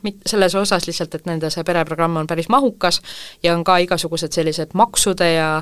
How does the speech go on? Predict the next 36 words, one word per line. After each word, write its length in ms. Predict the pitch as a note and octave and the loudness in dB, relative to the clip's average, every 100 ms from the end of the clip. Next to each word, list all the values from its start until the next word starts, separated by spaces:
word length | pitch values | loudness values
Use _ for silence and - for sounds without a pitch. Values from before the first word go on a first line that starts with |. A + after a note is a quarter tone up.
| - - | -6 -12
soodustuste 920 | - A3+ A#3+ F#3+ - F3 E3 - E3 D#3 | -2 0 2 0 -2 -2 -2 -2 0 0
ja 140 | D3+ D3+ D3+ | -2 -2 0
toetustega 540 | F#3 F#3+ E3+ - - D#3+ | 2 2 0 -8 -6 -2
seotud 380 | F#3 G3 G3+ - | -2 -2 -6 0
teemad. 460 | D3+ D3+ C3+ - - _ - - - - - _ - | 0 0 -6 -8 -14 _ -20 -20 -20 -20 -20 _ -10
Äh, 160 | D#3+ D3+ | -8 -4
et 160 | E3 - | -4 -2
kui 100 | F3+ | -2
ma 100 | F3 | -2
siin 140 | F3+ F3 | -2 0
nüüd 80 | |
vaatan, 400 | A#3 A#3+ - E3+ E3 | 2 2 2 0 0
mis 140 | F#3 F#3+ | -2 0
märkmeid 380 | G3 G3 F3 F3 | -2 -2 -4 -2
ma 80 | E3+ | 2
tegin, 400 | C#4+ B3+ F#3 E3 | 2 2 0 0
et 180 | D#3+ | 0
jah, 140 | F#3 F#3 | 0 0
nad, 240 | F3 D#3+ - | -2 -4 -4
äh, 160 | D#3+ D#3 | -4 -4
tahavad 360 | F3+ E3+ D#3+ - | 0 0 0 -2
siis, 200 | E3 F3 | -2 0
äh, 140 | E3 D#3+ | 0 -2
suuremat 400 | F#3 F3+ D#3+ D#3+ | -2 -2 -2 0
tulumaksuvaba 680 | A#3+ G#3+ F#3+ - F#3 F3+ | 2 4 2 2 0 2
miinimumi, 520 | F3+ F#3 F3 E3 E3 D#3+ | 0 0 0 -2 -2 -2
äh, 280 | D#3 - D#3+ | -4 -8 -6
alaealise 420 | D#3+ E3 D#3+ D#3 F3 | -2 -2 -2 -2 -2
laste 320 | F3 - D#3+ | 0 0 0
eest, 260 | D#3+ - - - - - - - F#3 | 0 -4 -8 -16 -20 -18 -20 -10 -4
ühistuludeklaratsiooni, 1400 | F3+ - B3 A#3 G#3 G#3 F#3+ F#3+ - G3 F#3 F3+ E3 | -2 2 4 4 2 2 2 2 2 4 4 4 -2
äh, 480 | D#3+ - _ - D#3+ | -4 -10 _ -8 -6
nad 160 | E3 E3 | -6 -6
tahavad 400 | E3 D#3+ D#3 - | -6 -4 -6 -6
siis 160 | D#3 | -4
lisaraha, 500 | G#3 A#3 G#3 G#3 G3 | 0 2 4 4 4